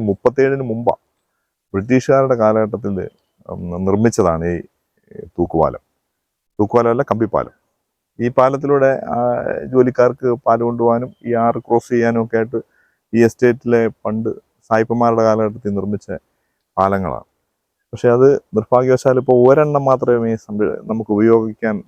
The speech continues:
പറ്റുന്ന രീതിയിലുള്ളൂ. ബാക്കി രണ്ട് കമ്പിപ്പാലങ്ങൾ, അതിൽ ഏറ്റവും വലുതാണ് യഥാർത്ഥത്തിൽ നമ്മൾ ഈ കാണുന്ന കമ്പിപ്പാലം. ആ കമ്പിപ്പാലം യഥാർത്ഥത്തിൽ,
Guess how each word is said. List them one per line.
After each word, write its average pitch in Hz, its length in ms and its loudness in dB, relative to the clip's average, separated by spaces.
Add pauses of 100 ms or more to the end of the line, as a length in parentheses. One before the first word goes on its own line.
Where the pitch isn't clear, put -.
പറ്റുന്ന 104 340 -4
രീതിയിലുള്ളൂ. 80 440 -2 (440)
ബാക്കി 123 300 -2 (300)
രണ്ട് 131 320 0 (260)
കമ്പിപ്പാലങ്ങൾ, 95 560 -2
അതിൽ 92 180 0
ഏറ്റവും 131 280 0
വലുതാണ് 139 400 2
യഥാർത്ഥത്തിൽ 120 320 -2
നമ്മൾ 110 200 -4
ഈ - 80 -6
കാണുന്ന 101 320 -6
കമ്പിപ്പാലം. 76 420 -8 (840)
ആ 98 40 2 (100)
കമ്പിപ്പാലം 139 480 2
യഥാർത്ഥത്തിൽ, 123 500 0